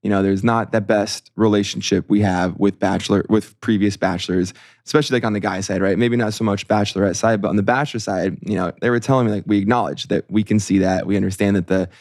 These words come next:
you know, Bachelor Nation sees it, and for whatever reason, these relationships kinda sour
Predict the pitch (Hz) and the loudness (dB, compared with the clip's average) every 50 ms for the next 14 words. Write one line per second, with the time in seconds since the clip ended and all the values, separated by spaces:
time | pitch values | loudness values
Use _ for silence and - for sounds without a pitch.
0 | - _ _ - 95 95 87 107 107 107 104 - - 104 104 104 101 - 101 95 | -20 _ _ -4 -4 0 2 2 2 0 -2 -4 -4 0 0 0 0 0 -2 -2
1 | 90 - - 92 95 90 101 104 98 - - 87 87 78 82 82 - _ - - | -2 0 2 2 2 4 4 2 2 0 -2 -6 -4 -2 -4 -4 -6 _ -20 -20
2 | _ _ _ - 110 107 110 107 104 101 104 101 104 104 92 104 101 101 98 95 | _ _ _ 0 2 4 4 4 4 2 4 4 4 2 2 2 2 2 2 2
3 | 98 98 101 98 - 101 - - 98 - - - 104 95 98 98 - - 107 95 | 2 2 2 2 0 -2 0 -2 -2 -2 -2 -2 0 0 0 0 0 0 0 0
4 | 98 98 95 95 95 | 2 0 0 0 -2